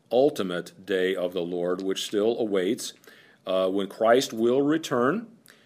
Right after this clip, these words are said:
not in meekness and humility as he did when he came the first time, but just the opposite, in all power and glory and magnificence, when the trumpet of God shall sound, the dead shall be raised,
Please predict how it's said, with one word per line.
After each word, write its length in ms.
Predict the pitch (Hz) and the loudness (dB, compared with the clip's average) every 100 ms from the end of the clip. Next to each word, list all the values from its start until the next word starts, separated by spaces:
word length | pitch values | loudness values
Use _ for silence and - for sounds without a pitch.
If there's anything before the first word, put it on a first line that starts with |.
| _ - | _ -6
not 420 | 95 101 113 127 | 0 4 4 2
in 400 | 123 135 135 110 | -2 0 -2 0
meekness 540 | 110 117 127 123 135 | -2 -2 -2 -2 -2
and 100 | 143 | -2
humility 640 | 143 135 123 123 120 139 110 | -2 0 0 0 0 2 2
as 140 | 113 | 2
he 100 | 127 | 0
did 180 | 117 123 | 0 0
when 140 | 120 | -2
he 80 | 123 | -4
came 240 | 123 113 | -4 -4
the 80 | 135 | -4
first 320 | 135 113 95 | -2 -2 -2
time, 320 | 95 92 92 92 - - - _ - | -4 -4 -6 -8 -16 -20 -20 _ -8
but 260 | 90 101 98 | 0 0 2
just 200 | 107 117 | 0 2
the 120 | 104 | 4
opposite, 540 | 101 98 87 85 80 - - | 4 2 -2 -8 -12 -12 -8
in 140 | 98 | -4
all 400 | 95 95 95 95 - - | -2 0 -2 -6 -18 -18
power 640 | - 123 120 113 120 117 | -4 2 4 6 6 4
and 500 | 117 101 92 90 90 | 0 -6 -6 -6 -8
glory 720 | - 95 101 107 107 107 110 | -8 -2 2 4 4 4 0
and 240 | 95 95 95 | -4 -6 -6
magnificence, 920 | 92 92 98 101 101 - 101 101 - - - - - - | -6 -4 -6 -6 -6 -6 -6 -6 -12 -18 -20 -20 -16 -6
when 300 | 101 98 101 | -2 0 -2
the 100 | 95 | -2
trumpet 420 | - 123 120 117 | -2 -2 0 0
of 140 | 107 | 2
God 340 | 107 104 104 101 | 2 2 0 -2
shall 200 | 98 90 | -4 -4
sound, 520 | - 117 117 117 110 | -4 -2 0 2 0
the 80 | 80 | -2
dead 360 | - 113 123 | 2 2 2
shall 280 | - 113 110 | 0 2 2
be 160 | 104 98 | 2 2
raised, 600 | 101 107 107 107 104 | 4 4 4 2 -4